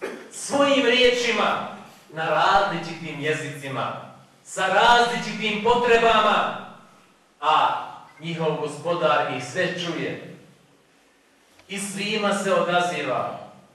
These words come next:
i svima daje ono što traže, ali to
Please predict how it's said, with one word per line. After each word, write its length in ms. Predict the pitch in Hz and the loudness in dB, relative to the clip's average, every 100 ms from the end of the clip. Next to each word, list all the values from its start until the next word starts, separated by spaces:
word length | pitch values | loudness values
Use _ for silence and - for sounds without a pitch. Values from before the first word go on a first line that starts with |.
| _ _ _ | _ _ _
i 100 | 170 | -14
svima 540 | 165 165 208 214 208 208 | -12 -8 -4 0 2 4
daje 840 | 214 208 208 202 175 156 - - - - - - - _ _ _ _ - | 6 6 6 4 2 0 -2 -8 -14 -20 -20 -20 -20 _ _ _ _ 0
ono 360 | 226 220 208 | 2 4 4
što 200 | 208 190 | 2 -2
traže, 840 | 185 202 214 185 - 180 - - - - - _ _ _ _ _ _ _ - | -2 0 2 2 2 -2 -6 -8 -16 -20 -20 _ _ _ _ _ _ _ -2
ali 480 | 170 175 156 - 135 - - - _ _ _ _ _ - | 0 0 -2 -4 -8 -16 -20 -20 _ _ _ _ _ -6
to 500 | 180 196 185 - - | 0 2 4 4 0